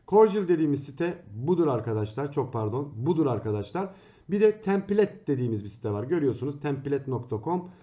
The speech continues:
Burada da corgil nokta com var. Şimdi bakıyoruz burada. Gördüğünüz gibi bakın description bölümünde şöyle yapıyor. "Evet" diyor "arkadaşlar" diyor. "Bunu" diyor "şu anda" diyor "demosunu görebilirsiniz" diyor. Bakın. Hemen bakalım.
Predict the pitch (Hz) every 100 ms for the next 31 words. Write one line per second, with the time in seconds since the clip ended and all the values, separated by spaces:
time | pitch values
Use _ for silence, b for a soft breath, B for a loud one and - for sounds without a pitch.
0 | B B 180 175 139 175 185 170 180 156
1 | 139 127 123 - 170 160 143 104 85 b
2 | b b - 196 196 190 202 240 185 175
3 | 180 208 143 143 143 - b b b -
4 | 160 185 208 160 165 143 131 156 - 202
5 | 202 180 143 160 196 175 131 147 190 -
6 | - 185 156 123 101 90 95 _ b b
7 | b b - 190 180 - 147 156 170 180
8 | 156 135 123 104 104 113 202 247 202 208
9 | 269 240 202 190 220 185 214 202 208 208
10 | 208 196 196 185 160 127 95 98 151 156
11 | - - _ _ _ _ _ _ - 233
12 | 262 226 175 143 131 180